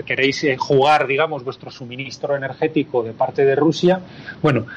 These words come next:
en fin, es una situación, eh, muy compleja, pero sí vemos cómo por lo menos la Unión Europea, no sé si se está poniendo en contra, en contra de, de, de los Estados Unidos, pero la Unión Europea está jugando a ser equidistante. Y ahí la Unión Europea lo que se olvida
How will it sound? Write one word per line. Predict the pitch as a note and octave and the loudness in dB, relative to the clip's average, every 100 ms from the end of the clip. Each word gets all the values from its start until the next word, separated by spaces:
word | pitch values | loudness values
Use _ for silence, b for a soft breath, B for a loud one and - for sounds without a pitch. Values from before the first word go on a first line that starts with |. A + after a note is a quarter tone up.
| B B | B B
en | C#3 | -2
fin, | D#3+ F3 | 2 2
es | E3+ G3 | 4 2
una | G3+ | 2
situación, | G3 G3 G3 F3+ G3 G3+ F#3+ | 2 2 2 2 2 4 4
eh, | E3+ E3 D3+ | 2 2 2
muy | E3+ | 2
compleja, | F3+ G3 F#3 G3 G3 G3+ | 4 2 2 2 0 0
pero | F3 D#3 | 2 2
sí | - - G#3+ A3+ | 0 2 4 4
vemos | D#3 F3 G3 F#3+ F#3+ | 4 4 4 2 0
cómo | - F3+ F#3+ - | 0 2 2 2
por | E3 D3+ | 2 2
lo | D3+ | 2
menos | F3 G#3+ A3 | 4 4 4
la | F3+ | 4
Unión | F3 F#3 | 4 4
Europea, | F#3 F3 F#3+ F#3+ | 4 2 2 2
no | E3+ | 2
sé | E3 | -2
si | F3 F3+ | -8 -6
se | E3 | -6
está | - E3 | -2 -2
poniendo | D#3+ E3 D#3 | 2 2 2
en | C#3 | 2
contra, | - F3 D#3+ - A2 - | 2 4 4 2 -4 -4
en | B2+ C3 | -6 -2
contra | D#3+ D#3+ C#3+ B2 A#2+ | 0 0 0 -2 0
de, | B2+ A#2 A2+ C3+ A#2+ A2 | 0 -2 -4 -12 -14 -8
de, | A#2 A2+ A2 A2 G#2+ A2 A#2 A#2 A2+ | -6 -6 -10 -12 -14 -16 -16 -16 -12
de | A2+ A2+ A2 A2 | -10 -10 -12 -14
los | A2+ - | -14 -14
Estados | - C#3+ D#3 D#3 | -2 0 0 2
Unidos, | D#3 E3+ F#3 - B B B - | 4 4 2 -4 B B B 0
pero | D3 D3 | 2 4
la | D3 | 4
Unión | F3 G#3 | 4 4
Europea | G3+ E3+ G#3 | 2 2 0
está | - A3+ | 0 -2
jugando | - F3 F#3 F#3 F3 | 0 2 2 2 0
a | |
ser | - E3+ | 2 0
equidistante. | F3 D3 A#2+ - A2 G#2 - - C#3+ | 2 -2 -2 -4 -6 -8 -20 -12 0
Y | |
ahí | A3 | 2
la | B3 | 4
Unión | A#3 A#3 | 4 6
Europea | A3 F#3+ G#3 G#3 | 4 4 2 2
lo | F3+ | 2
que | D3 | 0
se | - | 0
olvida | C3+ D3 G3+ E3+ | 2 4 4 2